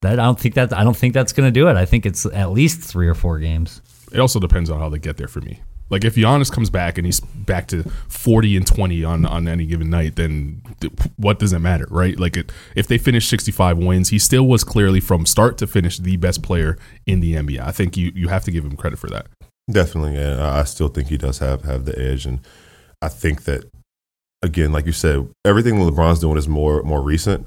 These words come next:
Speaker 3: but I do think that if you take in the account just of, of everything from last year, the, the narrative of Giannis being back-to-back, and for a long time, we're like, "Is it gonna be unanimous, unanimous or not?" So I think that there was so much ground for LeBron to make up that while it's really intriguing right now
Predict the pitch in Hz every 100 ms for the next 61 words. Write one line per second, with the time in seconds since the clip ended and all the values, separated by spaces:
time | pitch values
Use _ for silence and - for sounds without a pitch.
0 | - 73 76 73 67 80 - 76 71 73
1 | - 73 76 - 73 65 73 71 65 _
2 | _ - 65 - 69 62 65 65 - -
3 | - 67 65 69 65 76 76 76 71 71
4 | 78 80 - 80 73 - 76 80 76 73
5 | 69 71 69 67 - - - - 73 67
6 | 65 - 71 76 78 87 73 80 76 -
7 | 73 67 65 64 62 67 65 65 65 78
8 | 69 - - 73 76 85 71 69 67 65
9 | 65 - - - - 87 101 85 87 82
10 | 67 - 85 78 69 - - 76 76 69
11 | - 69 65 67 67 - 67 65 67 65
12 | - 64 - _ _ _ _ _ _ _
13 | _ 85 85 85 82 80 - 80 - -
14 | - - 82 87 82 78 - 85 85 80
15 | 76 71 76 87 92 113